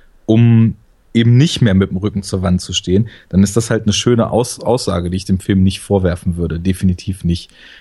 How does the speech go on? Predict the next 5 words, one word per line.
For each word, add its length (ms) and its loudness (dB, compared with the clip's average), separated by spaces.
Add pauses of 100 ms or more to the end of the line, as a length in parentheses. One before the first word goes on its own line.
(140)
Und 360 2
insofern, 760 0
äh, 420 -6
filmisch 540 2
schwierig 560 0